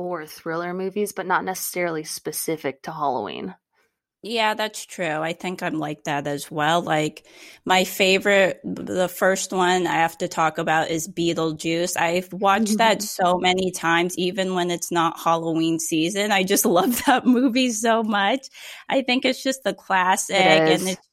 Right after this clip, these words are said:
Speaker 2: just my sense of humor all the way. So it's definitely a good gem to watch.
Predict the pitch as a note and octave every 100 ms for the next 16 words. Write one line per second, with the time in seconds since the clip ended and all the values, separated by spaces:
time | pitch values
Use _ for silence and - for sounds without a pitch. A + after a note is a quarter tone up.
0 | - F3+ F#3 - - - _ - _ G3
1 | F#3+ G3 - F#3+ F#3+ - F#3 F#3 F#3 F3+
2 | F3+ F3+ E3+ F3+ F3 D#3+ D#3 D#3+ E3 -
3 | E3 D3+ D3+ D#3 - E3 F3+ - F3 -
4 | F#3 F3 - E3 D#3+ D#3+ D#3+ - _ D#3
5 | D#3 D3+ D3+ D#3 D#3 E3+ E3 D#3 E3 D#3
6 | D#3+ C#3+ - B2